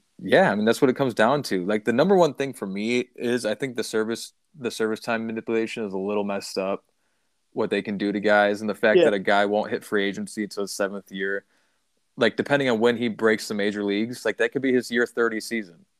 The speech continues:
Speaker 2: I think that, I agree with that, man. I think, uh, you could push for, like I said, I think, like, five, four or five years. You're probably looking at four or five years. Like, you have to be on this team. You hit arbitration maybe after the second year, and then, you know,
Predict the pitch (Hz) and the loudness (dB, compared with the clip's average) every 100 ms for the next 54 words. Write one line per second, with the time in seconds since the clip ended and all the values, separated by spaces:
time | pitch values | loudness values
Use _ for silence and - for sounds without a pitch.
0 | _ 170 185 240 196 185 165 190 156 151 | _ 2 2 2 4 6 6 4 2 -2
1 | 123 - 117 107 110 127 135 170 160 175 | -4 -6 -10 -8 -8 -8 -8 -8 2 2
2 | 160 151 151 - 160 - 151 147 143 - | 2 -2 -2 0 -2 -2 -4 -2 -2 0
3 | 151 139 139 160 147 - - 127 135 139 | 0 0 -4 -8 -10 -8 -8 -4 -4 -6
4 | _ 139 143 - 147 139 127 123 117 - | _ -4 -4 0 0 0 -4 -8 -10 -14
5 | _ _ _ _ _ - 139 - 143 135 | _ _ _ _ _ -6 -6 -2 -2 -2
6 | 127 123 127 120 - 131 123 127 120 120 | -4 -10 -10 -10 -4 -2 -2 -4 -4 -6
7 | 120 120 110 104 120 127 - 131 123 120 | -8 -8 -10 -10 -8 -8 -4 -2 -2 -4
8 | - 127 123 135 156 160 151 - 151 143 | -6 -4 0 4 6 6 4 4 2 2
9 | 147 143 139 139 - 135 127 127 139 139 | -2 0 2 2 0 -6 -6 -6 -6 -6
10 | 147 160 - _ _ _ - 135 131 120 | -2 -2 -4 _ _ _ -6 -4 -2 -4
11 | 120 _ - 120 117 | -8 _ -10 -8 -8